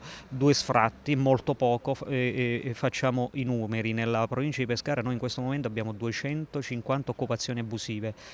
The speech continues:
Le immagini che oggi sono stati fatti due sfratti. È un inizio, sì, sicuramente un inizio, ma qui c'è ancora Fontanelle, via Caduti per Servizio, non è stato fatto nulla.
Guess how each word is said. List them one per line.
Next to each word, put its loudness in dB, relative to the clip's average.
Le 0
immagini 2
che 0
oggi 0
sono -4
stati -2
fatti -4
due -4
sfratti. -6
È 2
un 2
inizio, 2
sì, -2
sicuramente 0
un 2
inizio, 0
ma -2
qui 2
c'è 0
ancora 0
Fontanelle, 2
via 2
Caduti 0
per 4
Servizio, -2
non 0
è 0
stato -2
fatto -2
nulla. -2